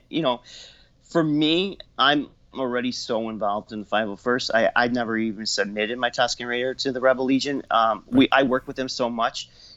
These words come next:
you know, you know, at, at events and anyways, I get to see all of them. It's, it's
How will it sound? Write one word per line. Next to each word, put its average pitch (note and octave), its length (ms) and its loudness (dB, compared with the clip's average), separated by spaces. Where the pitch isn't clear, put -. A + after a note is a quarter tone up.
you A#2+ 180 0
know, A2 180 -2
you B2 100 -2
know, A#2 280 0
at, A2+ 240 -2
at A2 200 -2
events A#2 420 2
and G#2+ 120 6
anyways, C3 460 4
I A2+ 120 6
get A#2 180 -2
to - 60 -8
see B2 280 4
all A#2+ 160 8
of A2+ 40 2
them. B2 180 0
It's, A2+ 160 -2
it's - 320 -6